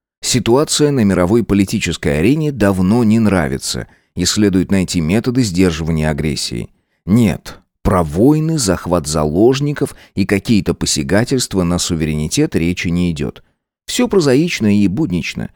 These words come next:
Бряцать оружием и диктовать условия можно слабым, а княжество не раз доказывало, что готово дать отпор врагу, кто бы и в какое время на троне не оказался.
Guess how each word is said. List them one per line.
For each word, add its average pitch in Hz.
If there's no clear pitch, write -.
Бряцать 127
оружием 104
и 92
диктовать 107
условия 117
можно 110
слабым, 110
а 95
княжество 135
не 123
раз 135
доказывало, 101
что -
готово 139
дать 117
отпор 123
врагу, 73
кто 85
бы 87
и 80
в -
какое 82
время 80
на 107
троне 82
не 85
оказался. 67